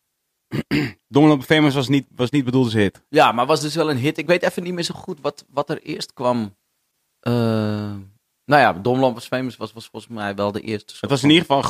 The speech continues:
Speaker 1: grote box-tune, weet ik nog. Het was op de box.
Speaker 2: Ja, zeker.
Speaker 1: Dus de, dus de box was tot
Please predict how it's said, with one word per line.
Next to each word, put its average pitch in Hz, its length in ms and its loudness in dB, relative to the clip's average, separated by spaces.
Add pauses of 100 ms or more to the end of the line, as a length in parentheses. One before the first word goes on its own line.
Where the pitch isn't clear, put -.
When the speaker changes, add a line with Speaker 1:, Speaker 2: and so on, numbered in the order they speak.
(140)
Speaker 1:
grote 120 120 4
box-tune, 92 840 0
weet 90 160 2
ik 87 100 -2
nog. 101 260 -2
Het - 100 -20
was 92 140 -6
op 92 120 -2
de 92 80 2
box. 98 380 0
Speaker 2:
Ja, 87 200 2
zeker. 113 440 2
Speaker 1:
Dus 101 140 2
de, 113 160 0
dus 104 180 2
de 113 80 -2
box 123 300 0
was - 440 0
tot 117 200 -4